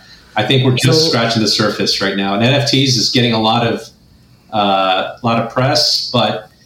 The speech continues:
Speaker 1: I mean, think of the things that you could do with this beau-, beautiful technology. Like, again, um, I think,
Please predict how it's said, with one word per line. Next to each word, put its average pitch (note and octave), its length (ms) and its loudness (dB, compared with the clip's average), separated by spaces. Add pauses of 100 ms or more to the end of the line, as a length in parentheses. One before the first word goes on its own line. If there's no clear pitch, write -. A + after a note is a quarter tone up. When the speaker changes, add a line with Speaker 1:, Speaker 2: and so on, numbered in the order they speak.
(180)
Speaker 1:
I A2 80 -8
mean, G#2+ 360 0
think - 400 -2
of B2 180 0
the G2+ 120 -2
things C#3+ 440 0
that G2 80 -2
you G2+ 100 -2
could - 160 -6
do A2+ 260 4
with G2 100 -2
this - 280 -4
beau-, B2 240 2
beautiful B2+ 300 0
technology. A#2 540 -2
Like, G2+ 260 -2 (600)
again, A2+ 420 -2 (300)
um, G#2 500 0
I C3 80 2
think, E3 340 -2